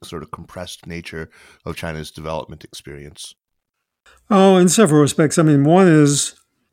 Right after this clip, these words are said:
Speaker 2: never underestimate the Chinese people.
Speaker 1: Mm-hmm.
Speaker 2: Uh, I mean, that's my main conclusion. You know, you had a population that had gone through thirty years of, uh, of, uh, the People's Republic of China and, uh, Maoism,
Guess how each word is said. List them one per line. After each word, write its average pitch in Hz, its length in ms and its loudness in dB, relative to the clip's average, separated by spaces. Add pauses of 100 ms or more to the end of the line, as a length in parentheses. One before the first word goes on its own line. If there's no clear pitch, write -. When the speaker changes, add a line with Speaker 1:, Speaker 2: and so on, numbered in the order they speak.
(400)
Speaker 2:
never 180 320 6
underestimate 151 760 2 (300)
the - 100 -10
Chinese 135 280 2
people. 120 280 -6 (420)
Speaker 1:
Mm-hmm. 78 260 -14
Speaker 2:
Uh, 160 180 -4
I 165 120 -2
mean, 143 140 2
that's 139 160 -2
my 147 100 0
main 139 260 2
conclusion. 127 580 -4
You 135 60 -2
know, 135 120 -2
you 139 160 0
had 139 240 -2 (560)
a 135 40 -4
population 147 680 2
that 131 260 -2
had 143 140 0
gone 143 240 4
through 131 500 2 (460)
thirty 147 400 2
years 139 360 2
of, 135 220 -4
uh, 143 240 -6 (880)
of, 147 300 -6
uh, 139 480 -6 (160)
the 143 240 0
People's 151 300 0
Republic 127 320 -2
of 123 80 -2
China 143 380 -2
and, 131 460 -4
uh, 127 120 -4
Maoism, 135 640 -4